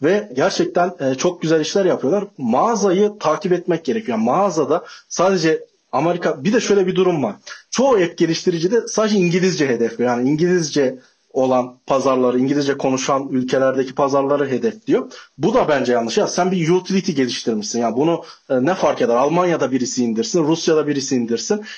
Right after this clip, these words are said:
Hiç fark etmez. Yok, biz sadece İngilizceyi hedefleyeceğiz. Çünkü çok büyük. Oralardaki pazarlar çok büyük. Ama şöyle de bir durum var. En çok rekabet de orada ve en çok çalışan, E S O tarafına çalışan ya da reklam tarafına da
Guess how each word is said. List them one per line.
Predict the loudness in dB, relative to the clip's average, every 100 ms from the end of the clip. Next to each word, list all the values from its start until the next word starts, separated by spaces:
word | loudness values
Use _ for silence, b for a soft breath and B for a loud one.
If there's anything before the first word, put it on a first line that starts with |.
| B -2
Hiç | -2 0
fark | 0 0 -2
etmez. | 0 -2 -2 -6 B -2
Yok, | 2 2 0
biz | -4
sadece | 0 2 2
İngilizceyi | 2 2 2 0 0 2 2 0
hedefleyeceğiz. | 0 0 0 -2 -2
Çünkü | -2 -4 0
çok | -2 0
büyük. | -2 2
Oralardaki | 2 2 0 -2 -2
pazarlar | 0 2 2 0
çok | 0 -2 -2
büyük. | -6 B B
Ama | 0 2
şöyle | 4 4
de | 2
bir | 2
durum | 2 2
var. | 2
En | 2 2
çok | 0 0
rekabet | -2 2 2 2 2
de | 0
orada | 2 2
ve | 0
en | 0 0 0
çok | 0 -2 -2 -4
çalışan, | -2 -2 0 0 -2 B -2
E | 0
S | 2
O | 2
tarafına | 2 2 0
çalışan | 0 0 0 0
ya | 2
da | 0
reklam | 0 -2 0
tarafına | 0 0 0 0
da | 0